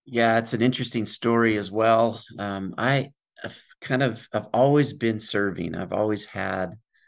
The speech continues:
um, ministry as our kids were growing up. We have three kids, three, twenty-three, twenty-two, and twenty-one. Um, and, and the, the journey into more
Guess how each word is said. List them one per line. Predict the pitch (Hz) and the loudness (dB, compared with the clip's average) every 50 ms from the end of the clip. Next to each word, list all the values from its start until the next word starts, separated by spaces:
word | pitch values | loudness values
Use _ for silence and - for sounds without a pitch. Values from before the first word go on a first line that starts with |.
| _ _ _ _ _ _ _ _ - | _ _ _ _ _ _ _ _ -10
um, | 92 92 92 92 92 92 90 92 90 98 - - | -6 -4 -4 -2 -2 -2 -4 -4 -4 -6 -8 -6
ministry | 98 98 104 107 113 113 - - 123 117 113 110 107 | -4 0 0 2 2 0 0 2 2 2 2 2 2
as | - 104 101 107 | 2 0 0 0
our | 98 90 | -2 -4
kids | - - 127 120 113 113 | -2 -2 -2 0 0 -2
were | 110 95 | -4 -2
growing | 95 110 110 110 107 | -2 -2 0 0 0
up. | 107 113 | 0 0
We | 120 | 0
have | 113 107 - - | 0 0 -2 -4
three | - 131 131 127 | -2 0 2 2
kids, | 117 120 - 131 123 127 127 120 117 | 0 0 2 2 4 4 4 2 -2
three, | - - 120 120 117 - - | -6 -6 -4 -4 -4 -6 -10
twenty-three, | - - - 127 127 123 123 120 120 113 113 - - 117 117 120 120 120 120 120 117 113 | -14 -8 -2 0 2 4 4 4 2 0 -2 -4 -4 -2 0 2 2 2 2 2 0 -2
twenty-two, | - - 120 120 120 117 110 113 - 120 117 113 | -4 -4 -2 0 0 0 -2 -2 0 0 2 2
and | 107 101 92 | 0 0 -4
twenty-one. | - - 113 117 113 110 104 104 110 113 117 117 120 120 117 117 _ _ _ _ - | -4 -2 0 2 2 2 2 2 2 4 4 4 4 2 0 -4 _ _ _ _ -8
Um, | - 104 104 104 101 98 98 95 92 90 90 90 - - _ - | -4 -2 0 0 0 0 -2 -2 -4 -6 -6 -8 -10 -14 _ -6
and, | 104 101 101 101 98 98 95 92 90 90 - _ _ _ _ _ _ _ _ _ _ - | -4 -2 0 0 -2 -2 -2 -4 -6 -8 -12 _ _ _ _ _ _ _ _ _ _ -4
and | - 104 104 107 107 104 - - - _ - | -2 0 0 0 -2 -2 -6 -10 -14 _ -16
the, | 101 98 104 110 110 107 107 101 - - - | -10 -2 2 4 6 6 6 4 2 0 -4
the | - - 104 | -6 -4 -4
journey | 92 95 - - - 123 135 147 160 160 160 151 139 | -4 -4 -4 0 2 4 6 6 6 6 6 4 4
into | - - 123 123 120 117 117 - - 107 104 101 95 - | 4 4 2 4 2 2 0 -2 -4 -2 -2 -2 -2 -4
more | - 107 107 110 110 107 104 90 - - | -4 -2 0 2 2 2 2 0 -2 -6